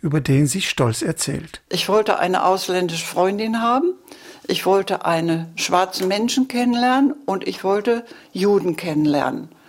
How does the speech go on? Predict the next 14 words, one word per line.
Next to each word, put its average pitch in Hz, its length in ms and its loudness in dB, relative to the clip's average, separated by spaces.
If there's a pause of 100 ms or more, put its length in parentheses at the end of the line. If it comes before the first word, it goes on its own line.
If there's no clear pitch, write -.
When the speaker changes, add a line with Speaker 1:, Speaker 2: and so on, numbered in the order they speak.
(420)
Speaker 2:
Das 170 180 -2
erste 214 460 -2
war 208 140 2
meine 180 260 -2
Schreibfreundin 214 720 0
in 180 120 -2
Norwegen, 226 680 2
das 196 260 -6
zweite 202 560 2 (100)
war, 202 460 2 (200)
als 180 320 -4
jung 214 200 2
verheiratete 202 640 -2
Frau, 202 460 0